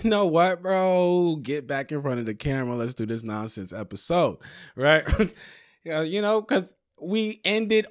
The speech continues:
on a very deep note <laughs>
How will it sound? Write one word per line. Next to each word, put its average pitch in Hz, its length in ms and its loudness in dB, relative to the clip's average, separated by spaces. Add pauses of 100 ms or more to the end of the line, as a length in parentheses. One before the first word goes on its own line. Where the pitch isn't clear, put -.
on 175 140 0
a 160 80 0
very 160 760 -2 (800)
deep 165 420 0 (760)
note 127 560 2
<laughs> 135 220 2